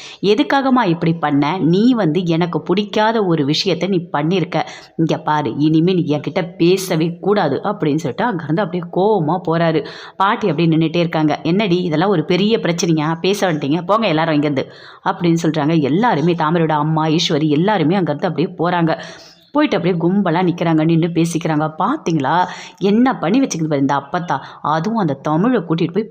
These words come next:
பரீட்சை எழுத வச்சிருக்கு. எழுதி அதுவும் இவ்ளோ மார்க், அதுவும் மாநிலத்திலேயே முதலிடம். இதெல்லாம் நல்லாவா இருக்கு?" அப்படின்னு சொல்லிட்டு போஸ் எல்லாருமே சேர்ந்து, தாமரை, தாமரையோட அம்மா, ஈஸ்வரி, அவங்க பொண்ணு எல்லாருமே சேர்ந்து ஒண்ணா பேசிட்டு இருக்காங்க.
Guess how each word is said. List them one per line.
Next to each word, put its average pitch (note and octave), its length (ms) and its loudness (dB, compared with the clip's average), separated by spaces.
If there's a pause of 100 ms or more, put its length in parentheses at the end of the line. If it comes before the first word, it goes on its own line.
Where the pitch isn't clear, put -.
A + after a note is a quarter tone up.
பரீட்சை A#3 500 0
எழுத E3+ 240 0
வச்சிருக்கு. D#3 460 -2
எழுதி F#3 440 2
அதுவும் F3 340 0
இவ்ளோ F#3 540 0
மார்க், F3+ 360 -2
அதுவும் E3+ 340 0
மாநிலத்திலேயே A3+ 800 0
முதலிடம். A3+ 680 0 (340)
இதெல்லாம் F3 360 -2
நல்லாவா F3+ 600 0
இருக்கு?" E3+ 260 0
அப்படின்னு D#3+ 260 -2
சொல்லிட்டு F3+ 300 -4
போஸ் E3+ 380 0
எல்லாருமே F3 560 0
சேர்ந்து, D3+ 360 -2
தாமரை, D#3+ 400 0
தாமரையோட D#3 360 0
அம்மா, D3+ 440 2 (420)
ஈஸ்வரி, E3 640 0
அவங்க E3 220 2
பொண்ணு E3 360 2
எல்லாருமே E3+ 480 0
சேர்ந்து F3+ 440 0
ஒண்ணா D#3+ 380 0
பேசிட்டு E3+ 320 0
இருக்காங்க. D#3 440 -2